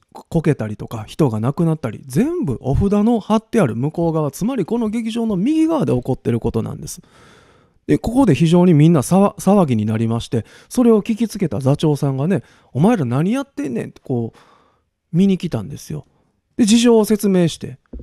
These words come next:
「いや、ここでこんなん貼っててやっぱり気持ち悪いですわ」って言ってたら、「あ、わかった。もうそれやったらもうしょうがない。とにかくもう急いで片付けてここ撤収しよう」言うてる横でね、この座長さん、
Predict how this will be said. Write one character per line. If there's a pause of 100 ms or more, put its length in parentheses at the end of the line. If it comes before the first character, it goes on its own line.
(160)
「い
や、
こ
こ
で
こ
ん
な
ん
貼
っ
て
て
や
っ
ぱ
り
気
持
ち
悪
い
で
す
わ」
っ
て
言
っ
て
た
ら、 (500)
「あ、 (140)
わ
か
っ
た。
も
う
そ
れ
や
っ
た
ら
も
う
し
ょ
う
が
な
い。 (220)
と
に
か
く
も
う
急
い
で
片
付
け
て
こ
こ
撤
収
し
よ
う」 (1800)
言
う
て
る (200)
横
で
ね、
こ
の
座
長
さ
ん、